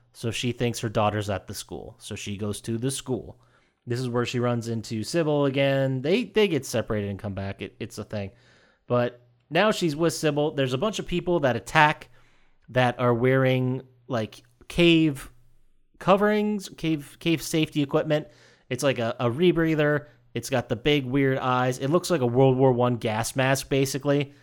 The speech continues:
That's, it's a very iconic look. That's what they look like. They're trying to get him, uh, the siren goes off, which means Pooh World is coming, and they take off. So leaving them two just sitting there by themselves. Now,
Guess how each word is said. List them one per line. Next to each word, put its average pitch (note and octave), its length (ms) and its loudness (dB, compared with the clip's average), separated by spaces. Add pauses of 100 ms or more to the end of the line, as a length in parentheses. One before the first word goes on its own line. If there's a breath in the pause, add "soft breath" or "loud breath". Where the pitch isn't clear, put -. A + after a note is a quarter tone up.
(320 soft breath)
That's, C#3+ 340 2
it's D3 160 -2
a D3 40 0
very D3 200 4
iconic B2+ 440 2
look. A#2 300 0
That's E3+ 200 2
what D#3 80 -4
they C3+ 120 4
look B2 140 0
like. B2+ 160 4
They're C#3 120 2
trying C3 300 -2
to A2+ 40 -4
get A#2 180 -2
him, A#2+ 120 -6 (480 soft breath)
uh, B2 240 0
the B2+ 420 2
siren G3 460 8
goes C3 200 4
off, B2 220 4
which - 140 -6
means A#2+ 160 -2
Pooh F3+ 200 6
World C3 280 6
is G#2+ 100 -6
coming, A2+ 440 -4
and A#2 120 -4
they A#2 120 -2
take A2+ 280 -4
off. - 280 -10 (320)
So B2 220 0
leaving B2 640 0
them A2+ 240 -4
two A2 200 -6
just G2 360 -10 (320)
sitting A#2+ 460 -4
there A#2 200 -2
by A2+ 160 -4
themselves. A#2+ 480 -6 (1160 soft breath)
Now, C3 500 2